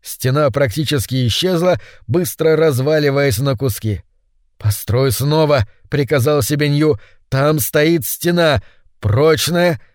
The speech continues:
и толстая". Стена вновь, камень за камнем, росла и принимала очертания. У мальчика раскалывалась голова,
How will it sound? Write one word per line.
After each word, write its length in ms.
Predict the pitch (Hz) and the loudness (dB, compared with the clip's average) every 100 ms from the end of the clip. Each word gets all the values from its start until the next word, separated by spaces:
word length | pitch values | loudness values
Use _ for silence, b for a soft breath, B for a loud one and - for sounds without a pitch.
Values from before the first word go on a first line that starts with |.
| _ | _
и 120 | - 135 | -6 -2
толстая". 640 | 180 175 139 - 117 87 - _ _ _ _ | 2 2 0 -2 -4 -4 -8 _ _ _ _
Стена 480 | - - 131 175 165 | -16 -4 0 2 2
вновь, 400 | 135 160 165 - _ _ | 2 0 -2 -4 _ _
камень 460 | - 147 147 147 131 | 0 0 2 0 0
за 180 | 127 120 | 0 2
камнем, 400 | 165 170 175 160 b b - | 2 2 0 -2 b b -4
росла 580 | 127 151 143 151 170 175 | 0 2 2 2 4 6
и 200 | 165 147 | 4 2
принимала 640 | 160 156 160 170 165 160 | 2 0 2 2 4 4
очертания. 760 | 151 160 127 135 117 98 80 _ _ _ _ _ | 2 -2 -2 0 0 -2 -8 _ _ _ _ _
У 80 | 98 | 0
мальчика 560 | 131 139 135 127 143 | 0 0 -2 0 2
раскалывалась 760 | 143 151 - 156 151 156 160 147 | 2 0 0 2 4 4 2 0
голова, 480 | 147 165 160 151 | 0 2 4 2